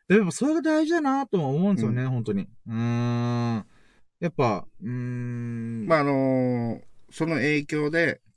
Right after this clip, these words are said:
Speaker 2: あの、受けてますって今ちょっと言ったけど、
Speaker 1: はい。
Speaker 2: あの、まあ、本当に、昨日、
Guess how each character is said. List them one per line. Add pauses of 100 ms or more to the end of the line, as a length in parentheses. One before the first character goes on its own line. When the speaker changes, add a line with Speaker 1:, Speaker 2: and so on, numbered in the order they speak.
(380)
Speaker 2:
あ
の、
受
け
て
ま
す
っ
て
今
ち
ょ
っ
と
言 (220)
っ
た
け
ど、
Speaker 1:
は
い。 (340)
Speaker 2:
あ
の、
ま
あ、
本
当
に、 (880)
昨
日、